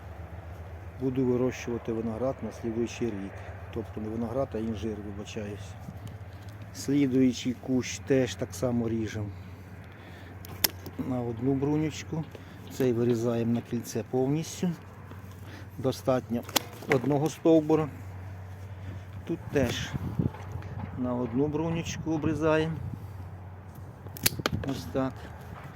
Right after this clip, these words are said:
І тут на одну брунючку.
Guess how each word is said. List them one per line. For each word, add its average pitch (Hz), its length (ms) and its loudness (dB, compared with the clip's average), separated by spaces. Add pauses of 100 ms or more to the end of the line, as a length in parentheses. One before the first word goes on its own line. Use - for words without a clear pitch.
(680)
І - 140 -12
тут 135 240 2
на 143 120 4
одну 143 300 2
брунючку. 147 640 0